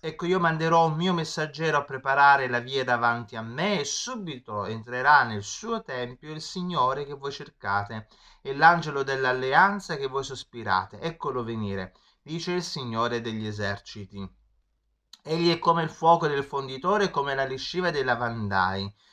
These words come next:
Siederà per fondere e purificare l'argento, purificherà i figli di Levi,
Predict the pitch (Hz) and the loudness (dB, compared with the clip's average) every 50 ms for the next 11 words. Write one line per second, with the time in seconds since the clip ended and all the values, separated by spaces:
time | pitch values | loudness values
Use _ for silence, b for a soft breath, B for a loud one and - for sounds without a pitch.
0 | b b - - 131 131 135 135 135 131 - 135 120 117 - - - 165 185 196 | b b -18 -8 -4 0 2 4 4 4 2 0 -4 -6 -8 -4 0 2 2 2
1 | 190 175 151 127 123 120 - - 123 127 123 - 131 123 - 131 127 123 120 120 | 2 0 -2 -2 -4 -4 -6 -8 -10 -8 -10 -10 -8 -4 -2 0 0 0 0 -2
2 | 117 110 117 113 113 110 127 151 175 196 214 214 220 196 220 220 196 - - 139 | -2 -4 -6 -10 -10 -6 -2 -2 0 0 0 -2 -4 -4 -6 -6 -8 -8 -6 -6
3 | 135 131 127 - 127 - 135 131 131 131 131 127 123 120 - - 117 113 110 110 | -4 -4 -6 -8 -12 -10 -6 0 2 4 4 4 4 0 -6 -12 -10 -10 -8 -8
4 | 101 101 98 90 107 127 143 147 147 156 170 175 175 | -8 -8 -6 -4 -2 -2 -2 -2 -4 -6 -8 -8 -10